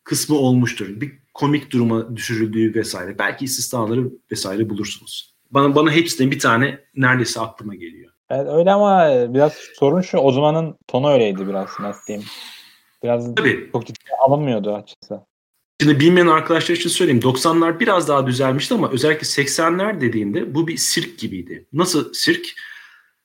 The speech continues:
Speaker 1: Ee, bir tane bayanlar maçı sokulursa sokulurdu. Ve mutlaka, mutlaka diyorum bir cü-, e, cüceler maçı olurdu.
Speaker 2: Midget.
Speaker 1: Evet, mutlaka bir midget maçı, maçı koyulurdu.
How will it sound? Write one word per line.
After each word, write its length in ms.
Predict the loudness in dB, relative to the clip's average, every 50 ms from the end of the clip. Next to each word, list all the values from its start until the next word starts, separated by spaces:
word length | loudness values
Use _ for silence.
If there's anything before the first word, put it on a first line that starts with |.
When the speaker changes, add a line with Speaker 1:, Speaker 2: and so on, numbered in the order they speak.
| _ _
Speaker 1:
Ee, 60 | -2 0 2 2 2 2 2 0
bir 80 | -2 0
tane 340 | 0 0 0 0 0 2 2
bayanlar 400 | 4 4 4 4 4 4 4 4
maçı 300 | 4 2 2 0 -4 -4
sokulursa 500 | -4 -4 -4 -4 0 -2 0 0 -2 -4
sokulurdu. 720 | -4 -4 -6 -6 -6 -8 -6 -6 -4 -4 -4 -4 -6 -10 -16 _ _ _ _ _ _ _ 2
Ve 80 | 4 4
mutlaka, 600 | 4 4 2 4 2 2 2 2 2 0 0 0
mutlaka 800 | 0 0 2 4 4 4 2 2 0 0 0 0 0 -2 -2 0
diyorum 340 | 2 2 2 2 0 -2 -6 -8
bir 180 | -6 -6 -4 -2
cü-, 640 | -4 -4 -4 -6 -6 -2 2 2 4 4 2 0 -2
e, 40 | -4
cüceler 420 | -4 0 2 2 4 4 2 2
maçı 360 | 0 0 -2 -4 -6 -8 -8
olurdu. 260 | -8 -10 -14 -16 _ -20 -20 _ _ _ _ _ _ _ _ _ _ -2
Speaker 2:
Midget. 340 | 0 2 2 -2 -2 -8 -18 _ _ _ _ _ _ _ _ _ _ _ _ _ _ _ _ -2
Speaker 1:
Evet, 280 | 0 0 0 -2 -2 0
mutlaka 460 | 0 0 2 0 0 2 2 2 2
bir 60 | 2 4
midget 360 | 4 2 2 2 -2 -2 -4
maçı, 260 | -4 -4 -4 -8 -8 -8 -6
maçı 300 | -6 -4 -4 -6 -8 -10
koyulurdu. 600 | -10 -10 -10 -8 -8 -10 -8 -6 -6 -6 -8